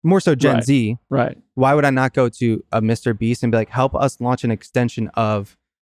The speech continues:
Speaker 1: Hershey's that's not like the Hershey's that everybody knows"?
Speaker 2: Hundred percent.
Speaker 1: That's more so, but it's
Speaker 2: Under
Speaker 1: easy
Speaker 2: the
Speaker 1: to say
Speaker 2: radar.
Speaker 1: that now,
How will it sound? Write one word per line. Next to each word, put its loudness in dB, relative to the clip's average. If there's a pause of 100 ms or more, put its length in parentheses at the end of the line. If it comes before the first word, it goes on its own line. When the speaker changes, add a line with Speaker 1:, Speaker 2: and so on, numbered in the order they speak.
(140)
Speaker 1:
Hershey's 0
that's -2
not 0
like -2
the 0
Hershey's -2
that -4
everybody -4
knows"? -12
Speaker 2:
Hundred 0
percent. -6
Speaker 1:
That's 0
more 4
so, -4
but 0
it's -2
Speaker 2:
Under 2
Speaker 1:
easy 4
Speaker 2:
the 2
Speaker 1:
to 4
say 2
Speaker 2:
radar. 2
Speaker 1:
that 2
now, -6